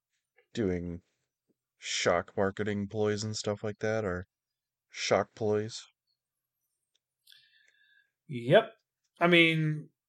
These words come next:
Speaker 2: the, the, the Pokemon stuff that they made up was far more violent and,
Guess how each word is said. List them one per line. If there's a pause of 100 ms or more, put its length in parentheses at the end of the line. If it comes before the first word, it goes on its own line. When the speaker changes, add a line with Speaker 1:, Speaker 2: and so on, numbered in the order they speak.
(400)
Speaker 2:
the,
the,
the
Pokemon
stuff
that
they (180)
made
up
was (400)
far
more
violent
and,